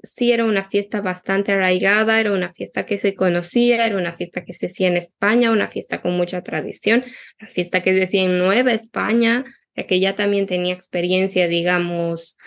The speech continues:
digo, tenía como trayectoria <laughs> virreinal, si queremos, eh, se hacía también en los, en el, en la, en los otros territorios del virreinato del Perú.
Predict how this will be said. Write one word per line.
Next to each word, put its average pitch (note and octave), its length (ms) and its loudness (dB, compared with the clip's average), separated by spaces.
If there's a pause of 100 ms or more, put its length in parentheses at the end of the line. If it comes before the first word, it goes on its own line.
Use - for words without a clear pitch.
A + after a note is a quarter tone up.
(180)
digo, F#3 220 2
tenía F#3+ 320 2
como F3+ 360 -4 (200)
trayectoria F3+ 960 2
<laughs> F#3 200 -2
virreinal, F3+ 720 2
si F#3+ 180 -8
queremos, G#3 760 0 (640)
eh, F3+ 80 -2
se F3 140 -4
hacía F#3 260 0
también F3+ 320 2
en F3 220 -2
los, F3 180 -4
en F3+ 300 0
el, F3 140 -2
en F3+ 460 0
la, F3+ 160 2
en F3+ 100 0
los E3+ 180 -8
otros F#3 260 -6
territorios F3+ 480 0
del F3 120 -2
virreinato F3+ 520 2
del F3 160 -4
Perú. G#3+ 540 2